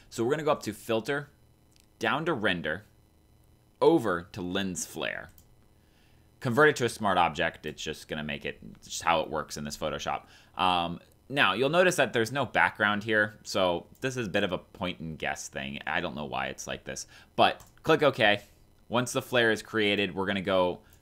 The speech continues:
make sure you have the top layer selected. Go to screen. Kind of fun cycling through all these,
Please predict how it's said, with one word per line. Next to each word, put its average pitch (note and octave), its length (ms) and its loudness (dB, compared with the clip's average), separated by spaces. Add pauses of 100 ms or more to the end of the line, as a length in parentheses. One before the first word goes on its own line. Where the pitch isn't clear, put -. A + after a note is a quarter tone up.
(140)
make F2+ 180 -2
sure G2+ 140 -4
you F#2 80 0
have F2+ 100 2
the F2 60 -6
top F2+ 280 -2
layer F#2 160 2
selected. A2 600 -2 (560)
Go F2+ 220 2
to E2+ 480 -2 (320)
screen. C3+ 720 -4
Kind F2+ 160 -4
of E2+ 60 -6
fun F2+ 180 -4
cycling D#2+ 420 -4
through E2+ 200 -2
all E2+ 120 0
these, E2+ 280 -4